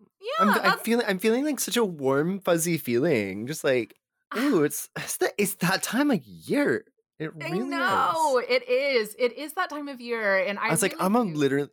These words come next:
Speaker 2: I'm literally about to start, like, crying watching, like, basic Hallmark movies. Like, it's, it's literally that time of
Speaker 1: Ugh.
Speaker 2: year.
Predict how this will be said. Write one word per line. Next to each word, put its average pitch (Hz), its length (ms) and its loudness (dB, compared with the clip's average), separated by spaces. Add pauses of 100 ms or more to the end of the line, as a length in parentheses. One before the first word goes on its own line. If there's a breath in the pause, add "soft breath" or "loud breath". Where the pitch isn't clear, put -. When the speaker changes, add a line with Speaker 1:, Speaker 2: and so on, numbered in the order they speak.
(120)
Speaker 2:
I'm 156 260 0
literally 139 360 2
about 113 280 0
to 131 100 -6
start, 98 440 -4 (120)
like, 101 200 -10 (140)
crying 90 840 -2
watching, 87 640 -6 (180)
like, 90 240 -8 (240)
basic 101 340 -4
Hallmark 73 380 -10
movies. 67 380 -18
Like, - 180 -18 (100)
it's, 117 220 -14 (200)
it's 117 220 -6
literally 82 380 -6
that - 180 -8
time 220 200 -4
of - 20 -14
Speaker 1:
Ugh. - 80 -20
Speaker 2:
year. - 220 -20